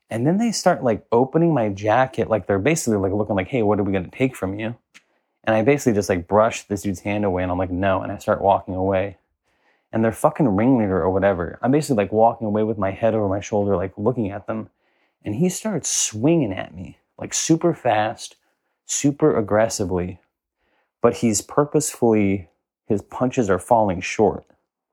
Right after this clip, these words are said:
And he's waiting for me to kind of react or get angry or punch so that, I, I imagine so he and all his friends can jump me.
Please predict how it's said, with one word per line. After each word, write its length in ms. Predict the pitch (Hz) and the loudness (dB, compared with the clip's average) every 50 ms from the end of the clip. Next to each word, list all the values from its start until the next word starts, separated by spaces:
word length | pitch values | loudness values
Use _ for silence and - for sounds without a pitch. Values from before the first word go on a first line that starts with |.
| _ _ _ _ _ _ _ _ _ _ _ - | _ _ _ _ _ _ _ _ _ _ _ -2
And 120 | 110 113 110 | 0 2 2
he's 200 | 117 127 113 107 | 2 2 2 4
waiting 280 | 139 170 196 202 180 | 4 4 4 4 2
for 120 | - 151 139 | 2 2 4
me 120 | 135 127 | 4 4
to 60 | 117 113 | 2 0
kind 200 | - - 120 110 | 0 0 0 0
of 80 | 101 | 0
react 460 | 98 101 101 104 104 107 110 104 - - | 2 0 2 2 0 0 -2 -4 -6 -4
or 120 | - 104 98 | -2 -2 0
get 240 | 95 104 107 - - | 0 0 0 0 0
angry 360 | 104 107 107 104 101 104 95 | -2 -2 -2 0 0 -2 -2
or 120 | 95 101 95 | -2 -4 -4
punch 340 | - - - 107 101 98 - | -4 -4 -4 -2 -2 -4 -4
so 120 | - 107 | -6 -4
that, 240 | 92 90 92 92 - - | -4 -2 -4 -4 -4 -4
I, 140 | 117 107 - | -6 -4 -2
I 80 | - 104 | -2 -4
imagine 400 | 104 101 98 98 107 98 95 92 | -2 -2 0 0 0 -2 -4 -6
so 120 | 90 101 98 | -8 -8 -6
he 160 | 87 107 98 | -4 -4 -2
and 100 | 95 92 | 0 0
all 80 | 90 | 0
his 100 | 87 90 | -2 -2
friends 220 | - - 104 101 92 | -4 -4 -4 -4 -4
can 180 | - 101 95 | -6 -8 -4
jump 220 | 92 120 127 117 - | -2 -2 -2 -2 -4
me. 160 | 113 98 | -8 -12